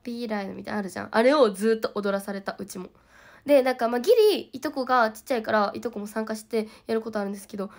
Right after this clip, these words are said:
私普通にやりたくないのに、やらされて、で、ディズニーでジャンボリミッキー流れてたんですよ。お兄さんがこうなんかガラガラ弾いてて、ジャンボリミッキーが流れてきた瞬間に、なんか、めっちゃ幼稚園児ばっかなのに、もういきなり踊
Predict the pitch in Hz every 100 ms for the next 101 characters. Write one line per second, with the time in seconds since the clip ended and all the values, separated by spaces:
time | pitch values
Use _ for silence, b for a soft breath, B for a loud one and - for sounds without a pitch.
0 | B - 330 - - 311 262 277 330 247
1 | 220 202 202 214 214 B - 226 240 262
2 | 262 269 226 214 208 B B - 262 233
3 | 220 208 214 214 220 233 240 220 208 208
4 | 208 196 196 196 - 190 - 214 208 202
5 | 196 214 208 202 226 202 202 208 208 220
6 | - - 117 - B B - 208 214 208
7 | 214 214 190 208 202 196 214 - 196 196
8 | 202 196 202 190 208 B B B B B
9 | B B - 214 214 196 190 208 - _
10 | - - - - 269 254 269 269 277 330
11 | 330 233 233 240 233 208 202 196 202 202
12 | 202 208 247 240